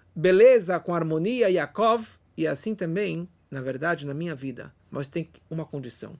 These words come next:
Pra ele descer e se infiltrar e se me consagrar, eu preciso ter a humildade e a submissão perante Deus. Por isso que os patriarcas, eles eram chamados de Merkavá, como eu falei aqui na última aula.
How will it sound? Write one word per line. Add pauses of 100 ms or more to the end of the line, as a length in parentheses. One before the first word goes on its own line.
(120)
Pra
ele
descer (160)
e
se
infiltrar (260)
e
se (240)
me
consagrar, (220)
eu
preciso (260)
ter
a
humildade (300)
e
a
submissão (180)
perante
Deus. (140)
Por
isso
que
os
patriarcas,
eles
eram
chamados
de
Merkavá, (180)
como
eu
falei
aqui
na
última
aula.